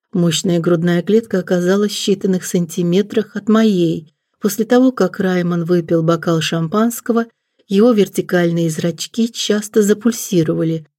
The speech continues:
«А знаете, Джерри, что чувствую и вижу я, как Ларк?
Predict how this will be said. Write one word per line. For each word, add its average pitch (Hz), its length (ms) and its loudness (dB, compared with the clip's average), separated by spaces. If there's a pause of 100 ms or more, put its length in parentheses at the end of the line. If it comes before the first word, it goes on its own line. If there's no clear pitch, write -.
(400)
«А 180 120 2
знаете, 247 520 4
Джерри, 226 480 4
что - 260 -4
чувствую 214 680 0
и 202 280 2
вижу 196 400 2
я, 190 320 2
как 196 360 -2
Ларк? 175 380 4